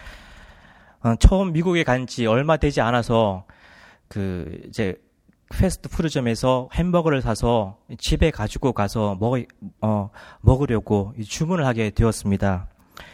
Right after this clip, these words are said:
그래서, 어, 이제 주문을 하는 차에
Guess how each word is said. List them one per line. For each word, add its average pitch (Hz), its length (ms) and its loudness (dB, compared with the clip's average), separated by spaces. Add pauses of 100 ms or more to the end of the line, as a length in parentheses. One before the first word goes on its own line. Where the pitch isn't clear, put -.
(220)
그래서, 131 460 0 (600)
어, 104 320 -2
이제 107 140 -8
주문을 156 440 2
하는 165 300 0
차에 117 560 0